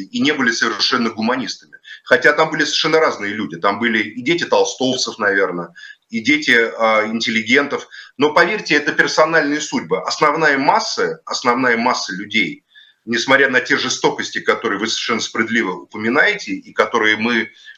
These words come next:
не должны забывать, и должны с философской, социальной и психологической точки зрения понимать их первопричину, э, того, как Ханна Аренд пыталась это, когда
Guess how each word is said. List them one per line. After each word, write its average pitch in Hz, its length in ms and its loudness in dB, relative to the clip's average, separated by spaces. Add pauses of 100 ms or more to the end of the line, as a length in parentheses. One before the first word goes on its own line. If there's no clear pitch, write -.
(160)
не 131 220 0
должны 143 380 4
забывать, 120 680 -2
и 110 800 0 (360)
должны 123 640 2 (260)
с - 120 -8
философской, 113 960 -2
социальной 117 760 0
и 107 200 -6
психологической 127 880 -2
точки 117 300 -4
зрения 117 380 2
понимать 120 520 0
их - 160 -8
первопричину, 113 1000 -2 (480)
э, 101 840 4 (540)
того, 131 340 4
как - 500 0 (720)
Ханна 180 540 4
Аренд 117 300 -2
пыталась 127 540 0
это, 113 200 0
когда 120 300 2